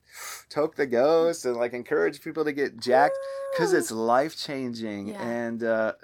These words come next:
Speaker 1: and so, I don't know if you wanna share anything
Speaker 2: Sure,
Speaker 1: along those
Speaker 2: yeah,
Speaker 1: lines,
Speaker 2: um,
Speaker 1: but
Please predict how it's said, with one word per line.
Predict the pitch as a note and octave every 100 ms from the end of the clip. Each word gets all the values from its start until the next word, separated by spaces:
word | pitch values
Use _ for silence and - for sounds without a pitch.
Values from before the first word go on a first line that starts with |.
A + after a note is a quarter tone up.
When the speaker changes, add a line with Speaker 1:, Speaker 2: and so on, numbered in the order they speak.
| -
Speaker 1:
and | B2
so, | - C3 A#2+ A#2 A2 _ -
I | -
don't | G3
know |
if | C#3
you |
wanna | D#3+ B2
share | - A2+
anything | A2 G#2+ G#2+
Speaker 2:
Sure, | A2
Speaker 1:
along | C#4 C#4 G#3
those |
Speaker 2:
yeah, | B3+ A#3+ F#3+ -
Speaker 1:
lines, | G3+ G3 F#3
Speaker 2:
um, | F3+
Speaker 1:
but | G#3 -